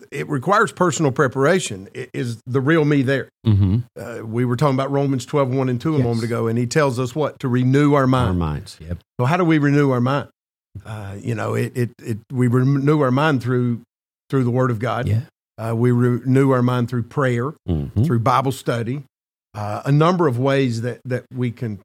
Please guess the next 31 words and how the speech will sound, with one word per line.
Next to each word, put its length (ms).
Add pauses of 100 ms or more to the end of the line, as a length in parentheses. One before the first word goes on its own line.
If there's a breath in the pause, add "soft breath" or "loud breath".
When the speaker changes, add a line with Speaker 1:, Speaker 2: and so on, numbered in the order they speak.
Speaker 1:
look 280
at 140
that. 100
Speaker 2:
And 100
that's 220
throughout 600
the 300
week. 540
That's 180
not 160
like, 140
"Hey, 200
I'm 120
just 160
gonna 160
come 260
on 120
Sunday 560
and, 600
and 140
we're 100
gonna 180
open 220
the 80
Bible," 380
because, 340
praise 300
God, 240
we 160
are 240
a 60